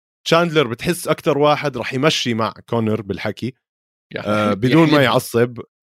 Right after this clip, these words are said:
Speaker 2: آه.
Speaker 1: آه، رح يعرف يحلب الموضوع، يطلع مصاري منيح، بيعرف يبيع فايت.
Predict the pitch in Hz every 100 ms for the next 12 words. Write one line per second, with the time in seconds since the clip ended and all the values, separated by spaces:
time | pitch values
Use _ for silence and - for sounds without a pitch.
0 | 110 113 165 113 87 107 123 151 165 156
1 | - 151 151 143 127 127 127 135 147 135
2 | 120 127 123 110 107 110 101 98 92 87
3 | - 127 127 113 107 104 82 - 87 90